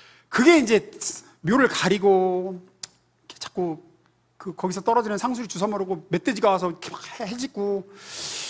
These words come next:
그래갖고 저걸 어떻게 해야 되는데 그래가지고 결국 포크레인을 불렀어요. 포크레인을 불렀고 비석 놓으면서 그 나무도 뽑고 묘 앞쪽 흙도 퍼서 둬두고 했어요. 예를 들어서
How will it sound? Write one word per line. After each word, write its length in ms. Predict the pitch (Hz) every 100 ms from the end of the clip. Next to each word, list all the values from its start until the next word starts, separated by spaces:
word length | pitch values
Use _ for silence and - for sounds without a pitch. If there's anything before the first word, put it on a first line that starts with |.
| -
그래갖고 220 | - 175
저걸 220 | 233 269
어떻게 220 | 202 226 233
해야 180 | 294
되는데 840 | 294 254 185 175 185 160 135 - _ _ _ _ _ _ _ _ _ _ _ _ _ _ _ _ _
그래가지고 360 | - 285 285 269
결국 300 | 220 254 -
포크레인을 380 | 311 311 262 180
불렀어요. 560 | 202 196 170 147 156 - _ _ _
포크레인을 280 | - 208 160
불렀고 240 | 160 151
비석 280 | - 170 185
놓으면서 460 | 156 165 165 240
그 180 | - 185
나무도 320 | 165 147 160 156
뽑고 500 | 220 - 285 285 -
묘 200 | 170 165
앞쪽 260 | 147 185
흙도 380 | 214 - - 269
퍼서 240 | - 254 240
둬두고 440 | 202 185 202 277
했어요. 320 | 220 - 135 110 _ _ _ - - - - - - _ 151
예를 260 | 185 277
들어서 520 | 285 175 147 139 175